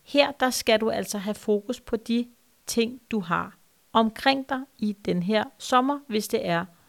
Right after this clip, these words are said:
øh, en sommerferie. Det kan også hedde vinterting, hvis du er altså på vinterferie. Men lad os bare holde os til sommeren. Så sommerting. Prøv at se, hvad du har. Jeg ved ikke, altså med dig, men for eksempel, øh, herhjemme, der har jeg nogle bestemte kander, jeg har vand i. Hvis jeg kommer i, øh, sommerhus, så er der nogle andre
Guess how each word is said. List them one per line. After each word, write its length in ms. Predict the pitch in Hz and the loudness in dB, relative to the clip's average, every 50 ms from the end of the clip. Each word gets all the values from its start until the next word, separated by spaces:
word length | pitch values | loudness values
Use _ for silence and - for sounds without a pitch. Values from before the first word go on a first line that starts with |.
| _ _ _ _ _ _ - | _ _ _ _ _ _ 2
øh, 380 | 226 208 202 202 196 196 202 - | 2 4 4 4 2 -2 0 0
en 80 | 233 | 2
sommerferie. 500 | 202 214 190 196 208 - - - - - | 2 2 2 2 0 0 -2 -2 -2 -2
Det 140 | 180 196 220 | 2 2 6
kan 80 | 208 202 | 8 8
også 140 | 220 220 262 | 6 8 6
hedde 100 | 240 208 | 4 4
vinterting, 460 | 233 240 233 240 226 - 240 220 226 | 4 2 2 0 4 4 4 4 4
hvis 140 | 208 196 - | -2 -2 -2
du 120 | - 220 | -2 2
er 80 | 190 202 | 2 2
altså 200 | 190 196 196 202 | 2 2 -2 -2
på 120 | - 202 | -2 -2
vinterferie. 480 | 190 190 - - 190 180 196 - 185 175 - - - - - - | -2 -2 -2 -4 -4 -4 -4 -4 -4 -8 -8 -14 -20 -18 -20 -8
Men 160 | - 226 247 240 | 0 0 4 6
lad 100 | 240 240 | 6 4
os 60 | 233 - | 6 8
bare 120 | 240 240 | 8 8
holde 180 | 214 220 214 220 | 10 8 6 6
os 60 | 220 | 4
til 140 | 220 - 220 | 2 0 -4
sommeren. 360 | - - 180 160 165 165 175 | 0 0 0 0 0 -2 -2
Så 120 | - 226 208 | -2 -4 -4
sommerting. 580 | - - 247 226 226 233 247 - 196 165 - _ _ _ _ - - - - - - - - - - - _ _ _ _ _ _ _ _ _ _ _ _ _ _ _ 277 _ | 2 6 8 8 8 8 4 2 -2 -4 -4 _ _ _ _ -20 -20 -20 -20 -20 -20 -20 -20 -20 -20 -20 _ _ _ _ _ _ _ _ _ _ _ _ _ _ _ -20 _
Prøv 220 | - - 330 330 330 | 4 10 10 10 10
at 60 | 311 | 10
se, 200 | - - 285 254 | 6 0 -2 0
hvad 100 | 254 254 | 2 2
du 60 | 247 202 | 2 2
har. 220 | - 170 151 - - | 2 0 0 0 0
Jeg 100 | 214 247 | -2 4
ved 120 | 247 277 269 | 4 6 6
ikke, 240 | 262 269 254 - - | 6 2 2 0 0
altså 500 | 240 220 220 - 233 226 220 220 214 208 | 0 0 2 4 4 6 6 4 4 2
med 100 | 208 214 | 0 2
dig, 220 | - 185 180 180 196 | 2 2 2 2 2
men 220 | 208 214 214 208 | 0 0 0 0
for 100 | - - | -2 -4
eksempel, 440 | 233 - - 247 247 247 254 247 233 | -2 2 0 0 2 0 -2 0 2
øh, 280 | 226 214 208 208 208 208 | 2 2 2 0 2 2
herhjemme, 380 | 254 254 247 233 220 220 226 | 0 0 2 2 2 2 4
der 100 | 220 233 | 2 4
har 120 | 233 240 - | 4 4 4
jeg 100 | - 226 | 4 0
nogle 120 | 220 208 | -2 -2
bestemte 420 | - 214 - - 208 196 208 - | -4 -8 -2 -2 -4 -2 -2 -10
kander, 360 | 220 - - - 185 175 196 202 | -10 -8 -2 0 0 0 0 -2
jeg 120 | 196 185 | -2 -2
har 100 | 160 156 | -4 4
vand 220 | 165 220 254 247 240 | 4 4 6 6 2
i. 120 | 240 226 | -2 -2
Hvis 180 | 233 214 196 - | -4 -6 -4 -4
jeg 80 | 208 | -4
kommer 260 | - - 202 196 190 - | -2 -2 0 0 0 -2
i, 240 | - - 190 180 175 | -2 -4 -4 -2 -2
øh, 280 | 170 165 160 147 151 170 | -2 -4 -4 -6 -6 -8
sommerhus, 640 | - - 233 233 247 269 240 247 240 226 220 - | 2 4 4 4 4 4 4 2 2 2 -2 -8
så 120 | - - 247 | -2 0 0
er 120 | 214 226 | 2 2
der 80 | 214 220 | 2 0
nogle 200 | 214 202 196 - _ | 0 -2 -2 -4 _
andre 420 | 185 190 208 208 - 247 233 214 | -2 -2 -2 -2 0 2 2 2